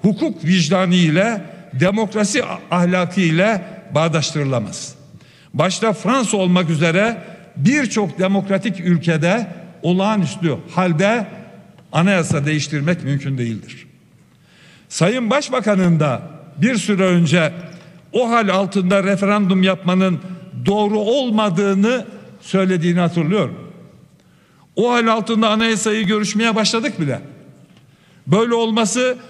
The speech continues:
hem başbakanın saygınlığına ağır bir darbe vurmuş, hem de tasarının demokratik meşruiyetini ve hukuki saygınlığını daha işin başında şimdiden tahrip etmiştir.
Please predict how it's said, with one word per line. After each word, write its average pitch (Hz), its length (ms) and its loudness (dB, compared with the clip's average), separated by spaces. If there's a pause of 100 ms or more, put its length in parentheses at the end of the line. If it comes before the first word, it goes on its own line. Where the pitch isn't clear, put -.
hem 247 320 0
başbakanın 208 600 0
saygınlığına 196 1000 2 (320)
ağır 226 400 2
bir 185 200 0
darbe 180 280 2
vurmuş, 180 560 2 (580)
hem 233 240 0
de 202 160 -2
tasarının 196 640 0
demokratik 190 720 0
meşruiyetini 180 1160 0 (400)
ve 185 100 2
hukuki 202 600 0
saygınlığını 175 1040 2 (460)
daha 214 580 0
işin 208 460 2
başında 180 680 0 (100)
şimdiden 190 720 0
tahrip 160 360 0
etmiştir. - 600 -12